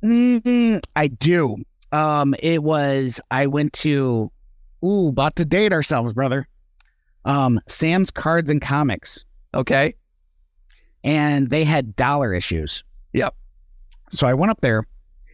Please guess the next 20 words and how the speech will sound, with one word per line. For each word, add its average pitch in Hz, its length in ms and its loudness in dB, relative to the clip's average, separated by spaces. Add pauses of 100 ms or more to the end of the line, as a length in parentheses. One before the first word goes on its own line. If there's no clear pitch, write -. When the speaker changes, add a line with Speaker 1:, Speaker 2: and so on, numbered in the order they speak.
(180)
Speaker 1:
and, 127 460 0
uh, 107 460 0 (1040)
well, 165 400 0
my 143 240 0 (460)
dad 143 200 2
took - 160 -2
me 90 80 0
up 85 120 -2
there 95 220 0
and 110 260 0 (200)
comics, 143 380 -2 (220)
fucking - 240 -18
cheap, - 260 -2 (640)
whatever, 107 260 0
and 113 80 0
it 98 120 -2
keeps 131 220 -2
the 120 100 -6
boy 131 180 0
happy. 127 420 0